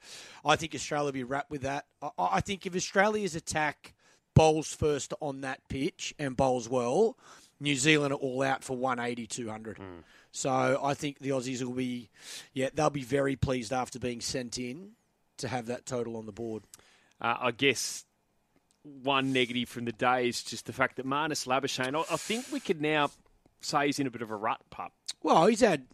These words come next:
Speaker 1: what's he had, five, six low scores. Um,
Speaker 2: And
Speaker 1: in
Speaker 2: just the way he scratched around, he, he,
Speaker 1: Well, he's,
Speaker 2: you know
Speaker 1: he's,
Speaker 2: what it's like. Like,
Speaker 1: it,
Speaker 2: you,
Speaker 1: what
Speaker 2: you feel like
Speaker 1: happens
Speaker 2: your feet just can't,
Speaker 1: Well, no,
Speaker 2: they're,
Speaker 1: you're
Speaker 2: they're
Speaker 1: try-,
Speaker 2: stuck in
Speaker 1: you're
Speaker 2: cement
Speaker 1: trying to
Speaker 2: and
Speaker 1: bat for time rather than
Speaker 2: Mm.
Speaker 1: bat for runs. So
Speaker 2: Mm.
Speaker 1: when you're out of form, you're thinking, "Okay, I just wanna give myself a chance.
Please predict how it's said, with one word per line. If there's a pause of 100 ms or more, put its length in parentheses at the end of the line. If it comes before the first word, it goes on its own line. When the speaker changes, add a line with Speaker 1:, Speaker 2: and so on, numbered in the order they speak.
Speaker 1:
what's
he
had,
five,
six
low
scores. (240)
Um, (340)
Speaker 2:
And
Speaker 1:
in
Speaker 2:
just
the
way
he
scratched
around,
he,
he, (300)
Speaker 1:
Well,
he's,
Speaker 2:
you
know
Speaker 1:
he's,
Speaker 2:
what
it's
like.
Like,
Speaker 1:
it,
Speaker 2:
you,
Speaker 1:
what
Speaker 2:
you
feel
like
Speaker 1:
happens
Speaker 2:
your
feet
just
can't, (460)
Speaker 1:
Well,
no,
Speaker 2:
they're,
Speaker 1:
you're
Speaker 2:
they're
Speaker 1:
try-,
Speaker 2:
stuck
in
Speaker 1:
you're
Speaker 2:
cement
Speaker 1:
trying
to
Speaker 2:
and
Speaker 1:
bat
for
time
rather
than
Speaker 2:
Mm.
Speaker 1:
bat
for
runs.
So
Speaker 2:
Mm.
Speaker 1:
when
you're
out
of
form,
you're
thinking,
"Okay,
I
just
wanna
give
myself
a
chance.